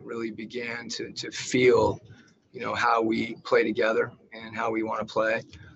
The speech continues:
Um, and that, that's the situation we're in now. We have to kind of adjust to not having Bojan, um, adapt, you know, to the situation we're in here and in, in the many levels. But I think specifically we have to be better containing the ball.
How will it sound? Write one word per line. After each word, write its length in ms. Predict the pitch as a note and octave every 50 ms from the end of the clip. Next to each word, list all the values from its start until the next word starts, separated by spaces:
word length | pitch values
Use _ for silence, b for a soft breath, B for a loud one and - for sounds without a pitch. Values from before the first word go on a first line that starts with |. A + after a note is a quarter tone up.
| B B - A2
Um, 240 | A2+ A#2 A#2 A#2 -
and 120 | A#2+ A#2+ B2+
that, 220 | B2+ C#3 - -
that's 360 | B2+ C3+ C3+ C3+ - - - -
the 120 | A#2 A2
situation 640 | - - C3 - - A2+ A2+ A#2 A#2 A2+ - A#2+ A#2
we're 140 | A2+ A2+ A2
in 100 | A2 A2+
now. 240 | A#2 A#2+ A2+ A2
We 120 | A2 A2 G#2+
have 200 | G#2+ G#2+ G#2+ - -
to 160 | A2 G2+ - _ _ b b b b b b b b b -
kind 120 | A#2 A2+
of 120 | A2 G2+ F#2 - - - - - - - -
adjust 480 | A#2+ G#2+ G2+ A#2 A#2+ A#2+ A#2 - - -
to 80 | A#2+
not 220 | A#2 A#2 A#2 A2+ A2+
having 260 | A2+ A2+ A#2 A2+ G#2
Bojan, 600 | G#2+ A2 A2+ A2+ A2+ A#2 A#2 A#2+ B2 B2 A2+ G2+ - A2
um, 400 | G#2+ A2 A2 A2 G#2+ G#2+ G#2+ - _ _ _ _ _ _ _ - - -
adapt, 600 | A#2 G2 F#2+ A#2+ A#2 A#2 A#2 - - - - - - _ _ - -
you 80 | - A2+
know, 160 | A#2+ A2+ A#2 -
to 140 | - -
the 100 | G#2+ G#2+
situation 600 | G#2 - A#2+ G#2+ - A2+ A2 A2+ A2+ G#2 A#2 A2+ A2
we're 140 | A2 A2 A2
in 60 | G#2+
here 240 | G#2+ A2 A2 A2+ A2+
and 220 | G#2+ G2 - - -
in, 160 | - G#2 A2 -
in 180 | - G2 G2 A2
the 60 | G#2+
many 260 | G#2+ G#2+ A2 A2+ A2
levels. 460 | A2+ A#2 A2 A2 A2 A2+ A2 A2 -
But 160 | - A#2 A#2 - - B B B B B B B B -
I 80 | G#2+
think 440 | - D#3+ D#3 D3 - - - - -
specifically 680 | - - - C3 B2 - D#3 D3 C3 C3+ C3+ C3 B2
we 140 | A#2 C3 C3
have 160 | B2 A#2+ A#2+ -
to 80 | - -
be 100 | B2+ B2
better 260 | G#2+ B2 A#2+ A#2+ A#2+
containing 480 | A#2 - A2+ G2+ - A#2+ A#2 A#2+ B2
the 60 | B2+ B2
ball. 300 | A#2 A#2+ A#2+ A#2+ B2